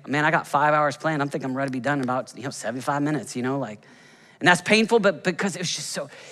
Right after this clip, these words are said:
it's not there anymore. But for me to sit over here, and, and there's a, Radiant D N A is a, is a, is a moment where you learn about the church, but there's a second step where we just sit together and feast together, and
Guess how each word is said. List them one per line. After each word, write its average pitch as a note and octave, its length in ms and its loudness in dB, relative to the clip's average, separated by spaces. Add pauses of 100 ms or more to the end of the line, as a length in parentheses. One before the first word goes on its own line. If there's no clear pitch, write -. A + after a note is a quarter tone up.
(140)
it's - 160 -10
not D3+ 180 0
there G#3+ 200 10
anymore. F#3 340 4 (1900)
But G3+ 160 8
for G#3 180 2
me A#3+ 280 4
to - 120 -6
sit A3 240 4
over F#3+ 220 4
here, D#3 340 -2 (600)
and, C#3+ 240 0
and C#3 360 2 (120)
there's D#3 220 4
a, C3+ 140 0 (440)
Radiant F3+ 580 6
D F3 120 8
N F3 80 6
A E3+ 360 6
is C#3 160 -2
a, D3+ 140 2
is C#3+ 100 4
a, - 300 0
is C#3+ 100 -2
a D3 60 2
moment D#3 340 4
where C#3+ 320 6
you D3 160 -2
learn D3+ 140 4
about D3 160 2
the B2 60 -12
church, C#3 260 -2
but - 160 -6 (180)
there's C#3 200 0
a A2+ 40 -6 (140)
second E3+ 200 4
step E3+ 320 6
where C#3+ 120 2
we C#3 100 0
just - 420 -6
sit E3+ 200 -2
together D#3+ 360 4
and A#2 160 -2 (300)
feast E3 320 0
together, E3 320 6
and B2 180 -2